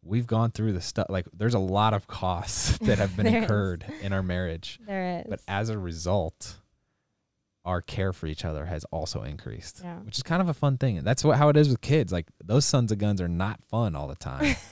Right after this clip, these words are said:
Speaker 2: Yeah.
Speaker 1: But you pour so much energy into 'em, you're like, "Well, I better love 'em," you know?
Speaker 2: Yeah.
Speaker 1: I guess it's, like, a subconscious thing, but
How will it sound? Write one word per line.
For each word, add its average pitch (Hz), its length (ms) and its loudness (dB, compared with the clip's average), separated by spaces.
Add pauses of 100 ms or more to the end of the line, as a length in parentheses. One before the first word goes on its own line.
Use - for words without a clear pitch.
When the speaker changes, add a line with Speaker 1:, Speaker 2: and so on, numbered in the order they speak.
(360)
Speaker 2:
Yeah. 214 140 -10 (120)
Speaker 1:
But 123 120 0
you 147 240 4
pour 160 280 6
so 139 160 4
much 135 180 4
energy 135 360 2
into 107 220 0
'em, 107 100 0
you're 104 100 2
like, 98 160 -2
"Well, 120 180 4
I 160 80 2
better 104 320 0
love 143 260 -2
'em," 92 160 -8 (460)
you 104 100 -6
know? 120 320 0
Speaker 2:
Yeah. 202 220 -4
Speaker 1:
I 240 40 0
guess 131 160 0
it's, 110 220 -2
like, 117 140 0
a 107 60 0
subconscious 120 840 0 (100)
thing, 110 320 2
but 87 300 -4